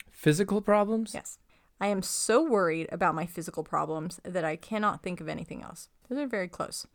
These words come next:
Speaker 2: I am worried about physical problems like aches, pains, upset stomach, or constipation. Or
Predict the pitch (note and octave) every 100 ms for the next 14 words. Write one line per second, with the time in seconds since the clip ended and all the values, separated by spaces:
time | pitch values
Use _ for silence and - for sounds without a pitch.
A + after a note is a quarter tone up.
0 | - G3 G3+ G3 F#3+ A#3+ D#4+ F4 C#4+ A#3+
1 | - A#3+ B3+ B3+ F#3 F3 F#3 F#3 - E3+
2 | D#3 - A3 - - G#3+ F3 F3+ - G3+
3 | A#3 - - F#3+ F3+ - F3+ F3 E3 -
4 | A#3+ C4 F3 E3 C4 - - - - G#3
5 | F#3+ F#3+ G#3+